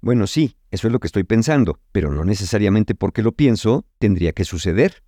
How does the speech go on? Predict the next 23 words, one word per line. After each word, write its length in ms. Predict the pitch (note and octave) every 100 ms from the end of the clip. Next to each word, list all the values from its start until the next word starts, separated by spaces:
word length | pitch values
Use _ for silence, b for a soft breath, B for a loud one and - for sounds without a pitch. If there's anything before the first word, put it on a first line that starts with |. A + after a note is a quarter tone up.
| -
¿me 120 | E2
explico? 520 | D2+ - - G#2+ E3 _ _ _ _ -
También 300 | D#3+ G#3 A3
podrías 320 | D3 B2 D3
recurrir 460 | - F#2+ F2+ A2+
a 40 | B2+
la 120 | F2
focalización 680 | F#2 D2+ E2+ E2+ D#2+ G#2 F#2+
sensorial. 640 | F#2+ E2+ F2 D#2 - - _ -
Cuando 240 | G2 F2
te 140 | F2
sientas, 640 | - G#2 A2+ B2 F2+ - D2
eh, 100 | C#2+
muy 400 | D2+ G#2 G#2 A2
abrumado 640 | F#2+ F2 E2 F#2 G#2+ G#2
o 380 | G2 F2+ - F#2+
abrumada, 640 | D#2+ E2+ F#2+ A#2+ F#2 F2+ -
trata 300 | - F#3 A3
de 80 | D#3+
centrarte 800 | - G2 - B2 C3+ D3 D3 - -
en 100 | A2+
tus 160 | G#2 F2+
sentidos. 680 | F2+ - D2+ G#1+ - -